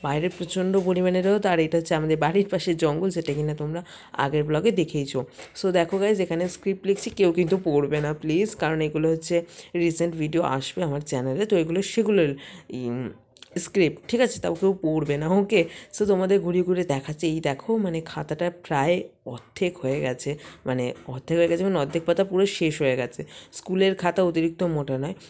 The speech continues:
তো মা ফোন করে বলছে, "বাইরের ওয়েদারটা তোদের কেমন দেখতো?" তো বাইরে বেরিয়ে দেখছি আকাশে হালকা হালকা মেঘ করেছে। তো তারপরে কিছুক্ষণ পরে যখন আবার এসে দেখছি প্রচণ্ড পরিমাণে মেঘ করেছে আমাদের এই সাইডটাতে।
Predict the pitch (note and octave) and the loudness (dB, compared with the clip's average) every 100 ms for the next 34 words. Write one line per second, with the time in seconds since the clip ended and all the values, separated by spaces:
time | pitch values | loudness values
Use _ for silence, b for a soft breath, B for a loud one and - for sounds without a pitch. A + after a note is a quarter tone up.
0 | B F3+ F3 C#3+ E3 - G#3+ G#3 A3 G#3+ | B -2 0 0 0 0 0 4 4 4
1 | A3+ A#3 F#3 D3+ F#3+ G3 D#3+ E3 E3+ G3+ | 4 4 4 4 4 2 2 2 0 0
2 | G3 G3 G3 G3 G#3+ F#3 D#3 D#3 - C#4 | 2 2 2 0 2 4 2 0 0 0
3 | C4+ B B A3 - - A#2 D3 F#3 F#3+ | -2 B B 0 0 -6 -4 0 2 2
4 | E3+ E3 F3+ G#3+ A3 G#3+ - - F3+ E3 | 2 0 -2 -4 -4 -6 -6 -4 -2 -2
5 | G#3 G#3 G3+ B B B - D#3 E3 E3+ | 0 0 -2 B B B -2 2 2 2
6 | G3 G#3 A3 F#3+ D3+ E3 E3 D3+ D3 C#3+ | 2 2 2 0 0 -2 0 0 0 -2
7 | C#3 C#3 B B - G#3 G#3 C#3+ F3 F#3 | -6 -8 B B -2 -2 -2 -4 -2 -2
8 | G#3 G3+ F#3 - - G#3+ G3+ G3 G3+ G3+ | -4 -6 -10 -12 -6 -6 -2 -2 0 0
9 | F3 C#3+ F3+ F3 E3 G#3 G3+ G3 - F3+ | -2 -2 -2 0 -2 0 0 0 -2 -6
10 | F3+ B _ G3+ G3+ A3+ A3+ A3+ A3 G#3 | -6 B _ -2 2 4 4 4 4 4
11 | G3+ G3+ G3+ E3+ E3 F3 F3 F3 E3+ D3+ | 4 2 0 -2 -2 -4 -2 -2 -4 -2
12 | F3 D#3 D3 D#3+ F3 E3 E3 F3 | -2 -2 -2 -2 -2 -2 -4 -2